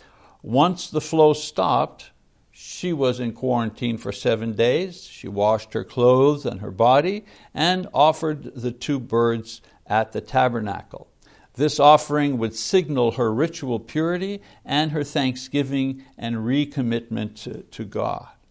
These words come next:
So to finish up, we have a summary statement here in Leviticus chapter fifteen, thirty-one to thirty-three.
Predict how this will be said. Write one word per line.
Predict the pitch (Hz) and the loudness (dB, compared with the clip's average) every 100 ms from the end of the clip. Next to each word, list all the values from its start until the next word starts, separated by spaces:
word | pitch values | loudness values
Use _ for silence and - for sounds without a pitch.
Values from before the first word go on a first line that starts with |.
| _ _ _ _ _ _ - _ - | _ _ _ _ _ _ -20 _ -2
So | 160 160 | 4 4
to | 160 | 2
finish | 135 240 208 156 - | -4 -2 -2 -2 2
up, | 139 185 - - - - - | 4 4 0 -20 -20 -20 -20
we | - 127 | -12 -8
have | 139 123 | -6 -2
a | 117 110 110 - | 0 0 -2 -10
summary | - - 170 156 127 107 | -10 -2 0 0 -2 -4
statement | - 117 110 110 123 127 - | -6 -4 -4 -4 -8 -8 -10
here | - 120 110 156 - - - - | -6 -4 -2 -4 -8 -18 -20 -10
in | 120 120 | -4 0
Leviticus | 117 165 156 - 113 - | 4 4 2 -2 -6 -6
chapter | - 127 120 117 | -2 -2 -2 -10
fifteen, | 107 135 120 - 123 123 120 | -8 -6 -6 -6 -4 -2 -4
thirty-one | 131 120 113 113 117 | -4 -4 -4 -4 -6
to | 127 | -8
thirty-three. | - - 117 110 - - 104 107 165 | -10 -8 -8 -8 -12 -12 -8 -8 -10